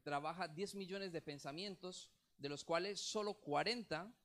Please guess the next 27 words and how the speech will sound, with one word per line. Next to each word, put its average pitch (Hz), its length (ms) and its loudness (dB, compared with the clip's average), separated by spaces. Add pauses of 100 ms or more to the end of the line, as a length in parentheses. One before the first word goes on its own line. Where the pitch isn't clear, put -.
(380)
son 160 240 -2
conscientes, 113 720 -10 (420)
en 131 200 -4
el 135 100 0
aquí 185 220 -4
y 196 60 4
en 175 60 -2
el 143 100 0
ahora. 123 380 -6 (480)
Suponte, 139 680 -6
tú 147 140 -6
ahora 170 220 2
mismo 190 280 -6
me 170 60 -8
estás 127 520 -4
prestando 135 300 -4
atención 131 320 -4
a 196 60 -2
mí, 208 220 -6 (380)
pero 131 180 0
diez 202 280 -2
millones 202 480 -2
de 131 100 -4
pensamientos 147 640 -6
tuyos 202 460 -4
están 127 280 -6
flotando 120 640 -6